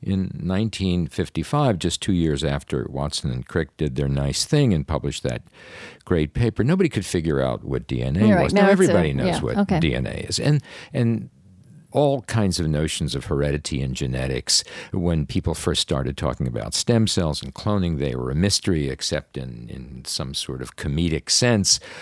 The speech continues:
Speaker 1: But bit by bit, people are recognizing scientific observations and discoveries, and my guess is that neuroscience,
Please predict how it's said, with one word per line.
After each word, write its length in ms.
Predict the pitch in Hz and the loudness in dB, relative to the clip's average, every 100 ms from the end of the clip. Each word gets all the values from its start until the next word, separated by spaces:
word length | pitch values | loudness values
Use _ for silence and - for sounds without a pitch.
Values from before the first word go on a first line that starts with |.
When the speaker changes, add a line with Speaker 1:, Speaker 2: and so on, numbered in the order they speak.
| - - | -16 -6
Speaker 1:
But 420 | 95 113 - 104 | 0 0 0 -6
bit 240 | 92 175 - | 0 0 2
by 200 | 165 160 | 2 2
bit, 320 | 92 85 - | 2 0 0
people 400 | 98 98 90 85 | -4 -2 0 -2
are 140 | 85 80 | 0 0
recognizing 1120 | 85 90 - 80 69 62 55 - - - - _ _ _ _ _ _ _ _ _ _ _ _ | 2 0 -4 -6 -4 -6 -8 -8 -10 -12 -20 _ _ _ _ _ _ _ _ _ _ _ _
scientific 920 | - - 98 110 104 - 95 82 73 | -2 0 2 2 0 -2 -2 -4 -4
observations 920 | 73 67 71 65 76 76 - 69 73 | -4 -4 -6 -4 -2 -2 -4 -4 -6
and 140 | - 64 | -6 -6
discoveries, 880 | 65 - - 120 85 78 69 67 - | -4 -4 0 -2 0 0 0 -4 -8
and 500 | - 90 78 71 - - _ | -6 -4 -2 -2 -6 -14 _
my 320 | - 80 92 131 | -6 -2 0 0
guess 440 | 113 80 71 - | 0 0 0 -2
is 400 | - - - - - _ - - - _ _ - | -4 -8 -8 -8 -10 _ -20 -20 -20 _ _ -8
that 380 | 78 80 78 - - | -2 0 0 -4 -6
neuroscience, 1200 | 78 90 104 139 143 - 82 73 76 71 - | 0 2 2 2 2 2 0 0 -2 -2 -2